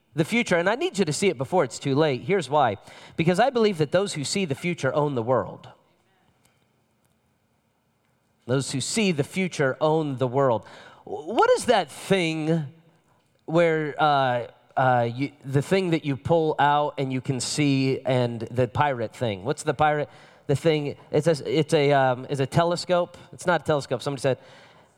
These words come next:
telescope. It's a, it's, no, it's not a periscope. That's in a submarine.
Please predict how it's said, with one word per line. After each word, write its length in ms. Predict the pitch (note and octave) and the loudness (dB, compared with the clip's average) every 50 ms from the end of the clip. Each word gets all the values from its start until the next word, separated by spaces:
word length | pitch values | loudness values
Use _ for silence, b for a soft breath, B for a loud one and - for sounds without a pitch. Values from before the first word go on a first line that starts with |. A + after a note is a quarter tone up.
| _ _ | _ _
telescope. 480 | - D#3 D3 D3 D3+ - - D#3 C3 - | 0 0 0 0 -2 -4 -8 -8 -8 0
It's 160 | - D#3+ D3 | 0 2 2
a, 100 | F3 D#3 C3+ - | 2 0 0 -2
it's, 220 | E3+ D#3 - - | -2 -2 -2 -2
no, 140 | - F#3 F#3 | 0 0 0
it's 100 | E3+ - | 2 2
not 140 | G3 G3+ E3+ | 0 0 0
a 20 | |
periscope. 720 | - - - F#3 G3+ G3 E3 - - - C#3+ B2+ B2+ - - | -2 0 0 2 2 2 0 -2 -2 0 0 0 0 0 0
That's 260 | D#3+ E3+ - - - | 0 0 0 0 -2
in 120 | F#3+ E3+ | 0 0
a 40 | C#3+ | 0
submarine. 800 | - - - E3+ F3+ E3+ D#3+ D3 B2+ A#2 G#2 F#2+ D#2 C2 A1 A1 | -2 0 0 0 0 2 0 -2 -2 -2 -4 -4 -6 -10 -16 -20